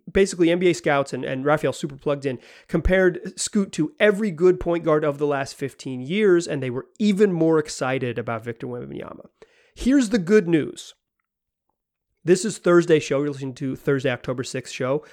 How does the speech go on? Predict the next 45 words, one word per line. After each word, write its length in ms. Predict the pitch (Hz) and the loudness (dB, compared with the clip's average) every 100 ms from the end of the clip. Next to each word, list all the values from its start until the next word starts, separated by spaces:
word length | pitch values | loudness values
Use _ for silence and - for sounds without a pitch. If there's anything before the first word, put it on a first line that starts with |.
| - - _ | -20 -20 _
If 80 | |
you're 120 | 165 180 | 0 2
listening 180 | 202 | 2
to 80 | 185 | 2
this 80 | 185 | 0
before 800 | - 165 - - 180 190 226 226 | 0 -6 -6 0 4 6 4 4
noon 500 | 165 190 226 226 196 | 2 2 4 2 0
Pacific 460 | 202 196 214 208 | 0 2 0 0
time, 320 | - 160 156 170 | 0 2 2 0
three 180 | 180 | -2
P 180 | 180 196 | -2 -2
M 140 | 185 185 | 0 -2
Eastern, 400 | 208 - 143 120 _ _ _ - | -4 -2 -2 -2 _ _ _ -10
they 100 | 151 | -8
play 340 | 147 - 180 | -8 -6 -4
today. 560 | 247 - 123 180 - 170 | -4 -6 -4 -4 -4 -8
They 120 | 156 | -8
play 240 | 151 185 208 | -2 2 4
on 240 | 160 180 | 6 2
Thursday. 500 | - 160 175 175 139 | 2 4 4 0 -8
So, 320 | - 147 135 | -4 0 0
like, 320 | 143 135 127 - - - | 0 -2 -4 -10 -20 -10
it's 140 | 147 | 0
on 260 | 160 165 170 | 4 4 4
E 80 | 160 | 4
S 120 | 165 | 2
P 120 | 175 | 2
N 80 | 160 | 0
two. 320 | - 202 165 | 0 2 2
Go 140 | 156 156 | 2 0
check 240 | 170 160 | 0 2
it 60 | 156 | 2
out. 200 | 151 147 | 2 0
Like, 240 | 135 - _ _ _ _ _ _ _ _ _ _ - | -6 -8 _ _ _ _ _ _ _ _ _ _ -8
it, 160 | 175 - | -8 -6
it 160 | 180 - | -8 -4
probably 480 | - 226 180 185 | 0 2 2 -2
can't 280 | 196 190 196 | -2 0 2
live 120 | 175 | 2
up 120 | 175 170 | 2 0
to 100 | 170 | -4
the 80 | |
hype, 300 | 151 160 - | 0 -2 -2
but 100 | 160 | -2
if 80 | 143 | -4